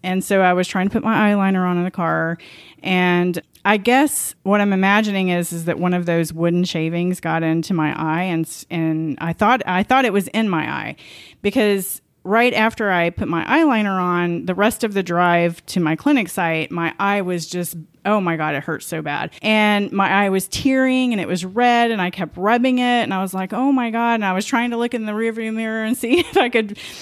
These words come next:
find that little wooden shaving. I think I might have even pulled over to the side of the road. I was like, it was dark outside still and I couldn't see. And I was just like, "Oh my God."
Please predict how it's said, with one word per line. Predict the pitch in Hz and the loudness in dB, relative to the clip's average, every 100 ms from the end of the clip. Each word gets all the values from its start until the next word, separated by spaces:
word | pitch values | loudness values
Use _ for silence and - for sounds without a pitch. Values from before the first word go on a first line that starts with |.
| - - - | -20 -20 -2
find | 226 240 240 | 2 4 4
that | 233 165 | 2 2
little | 240 226 | 2 2
wooden | 208 233 247 | 4 4 2
shaving. | 226 226 233 233 | 2 0 0 0
I | 220 | 0
think | 208 247 | 0 0
I | 240 220 | 2 2
might | 208 202 247 | 2 2 4
have | 277 | 2
even | 240 226 226 | 0 -2 -2
pulled | 240 220 208 | 0 0 2
over | 208 202 202 | 0 0 -2
to | 196 | -2
the | 185 | -2
side | 190 | -2
of | 175 | -2
the | 180 | 0
road. | 220 226 220 | 2 2 4
I | 190 | 4
was | 175 175 | 2 0
like, | 175 | -4
it | 175 | -4
was | 180 | -4
dark | 151 165 180 180 | -2 0 2 2
outside | 175 - 180 180 | 0 2 0 0
still | - 185 180 180 | -2 0 0 0
and | 165 | -2
I | 156 | -2
couldn't | 180 151 | -2 -4
see. | 185 190 185 190 | -4 -4 -2 -2
And | 165 | -2
I | |
was | 165 165 | -4 -8
just | 165 | -12
like, | 160 - | -14 -10
"Oh | 185 | -8
my | 170 160 | -8 -8
God." | 165 170 170 | -6 -4 -6